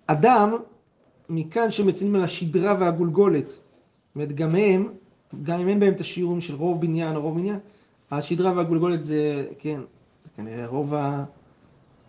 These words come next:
אה, רוב הגוף של האדם, אז מציינים עליהם. ומה שכתוב "ובנה", מכאן שמציינים על גבי אבן קבועה בקרקע.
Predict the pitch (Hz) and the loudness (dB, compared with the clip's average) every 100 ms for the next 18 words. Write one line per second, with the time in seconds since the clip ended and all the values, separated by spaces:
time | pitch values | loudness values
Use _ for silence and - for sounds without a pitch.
0 | 147 143 139 139 156 156 151 151 160 165 | -4 0 2 2 0 2 0 0 -4 -6
1 | - 170 170 170 220 175 151 160 156 156 | -4 0 2 2 0 0 0 -2 -4 -6
2 | - 156 170 147 151 123 - _ _ _ | -2 0 0 2 2 0 -10 _ _ _
3 | _ _ _ _ _ - _ _ _ 123 | _ _ _ _ _ -20 _ _ _ -6
4 | 127 160 180 208 - 165 196 170 151 160 | 0 2 2 0 -6 -6 -2 0 2 2
5 | 247 202 202 - - _ _ _ _ _ | 4 2 0 -4 -20 _ _ _ _ _
6 | - 143 - 196 196 175 170 - 165 175 | -14 -8 -2 -2 0 0 0 -2 -2 0
7 | 156 156 175 175 180 175 165 160 151 190 | 0 0 2 2 0 0 0 2 0 0
8 | 165 - | -2 -6